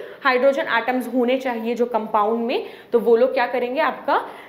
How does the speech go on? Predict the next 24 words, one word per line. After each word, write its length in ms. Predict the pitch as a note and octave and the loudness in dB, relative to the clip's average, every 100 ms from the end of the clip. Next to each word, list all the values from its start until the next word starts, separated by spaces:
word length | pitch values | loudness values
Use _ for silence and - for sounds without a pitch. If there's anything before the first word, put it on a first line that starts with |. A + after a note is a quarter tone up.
| - - G3+ | -20 -16 -4
जो 140 | A#3+ | 0
है 140 | B3 | 0
एक 180 | - E4 | 0 0
alcohol 560 | - G#3 G3+ A3 A#3 - | 0 0 0 -2 0 0
produce 500 | - A3 F#3+ D4 - | 2 0 0 -4 -2
करेगा। 380 | B3+ G#3 F#3 F#3+ | 0 0 0 -4
जैसे 220 | G#3 A#3 | -4 -4
कि 100 | A#3+ | -4
ये 220 | G#3+ B3+ | -2 -2
है 120 | C#4 D#4+ | 0 0
आपका, 380 | D4 - E4 E4 | -2 -2 -4 -4
इसका 240 | A#3 - | -4 0
अगर 160 | B3+ C4 | 0 0
हम 100 | C4 | -2
लोग 80 | C4+ | -2
इसको 160 | C4 A#3+ | -2 0
ड्रॉ 200 | A#3 A#3 | 2 2
करेंगे 320 | C4 C4 C4 | 0 -4 -6
तो 100 | C4+ | -6
ये 60 | |
किस 200 | C4+ C#4 | -4 -4
तरह 160 | - C4+ | -2 -2
से 140 | C#4 | -2
बनेगा, 400 | C4+ C4+ C4+ D4+ | -2 -2 0 0